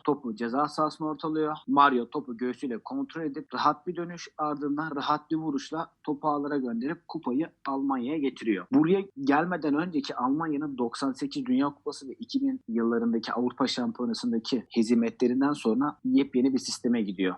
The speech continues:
Her şey yeni baştan kuruyor. Andre Schürrle ve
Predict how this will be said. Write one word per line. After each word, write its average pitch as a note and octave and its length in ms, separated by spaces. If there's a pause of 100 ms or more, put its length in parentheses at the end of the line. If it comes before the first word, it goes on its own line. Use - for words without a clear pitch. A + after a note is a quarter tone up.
Her C3 240
şey C3+ 180
yeni B2+ 140
baştan A#2+ 380
kuruyor. A2 400 (320)
Andre C3+ 360
Schürrle C3 460
ve G2 160